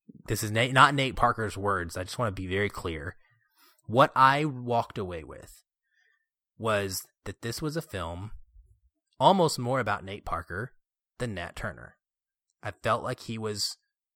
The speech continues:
to some extent, patting himself on the back, making himself Oscar worthy, singing his praises.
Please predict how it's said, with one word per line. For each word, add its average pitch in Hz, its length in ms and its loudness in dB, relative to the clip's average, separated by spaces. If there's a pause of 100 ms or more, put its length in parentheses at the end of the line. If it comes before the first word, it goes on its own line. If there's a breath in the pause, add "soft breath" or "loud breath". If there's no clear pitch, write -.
(480)
to 104 120 -6
some 117 280 -4
extent, - 580 -6 (1300)
patting 107 200 0
himself 107 360 -4
on 101 120 -4
the 101 60 -10
back, 90 280 -6 (1040)
making 113 360 -4
himself 107 380 -4
Oscar 92 340 -6
worthy, 87 420 -8 (140)
singing 104 420 -8
his - 200 -14
praises. - 580 -12